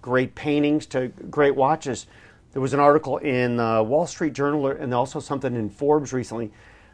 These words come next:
that said Daytona Rolexes, if you bought them in the last three years,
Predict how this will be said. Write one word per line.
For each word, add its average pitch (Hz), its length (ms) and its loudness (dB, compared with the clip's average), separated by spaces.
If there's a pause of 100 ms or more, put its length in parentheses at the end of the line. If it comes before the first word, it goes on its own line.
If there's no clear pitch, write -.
that 131 140 -2
said 127 280 0 (420)
Daytona 156 540 2
Rolexes, 135 600 4
if - 140 -14
you 131 80 -6
bought 131 120 6
them 135 100 2
in 135 60 0
the 131 80 2
last 127 280 0
three 143 200 -2
years, 139 320 0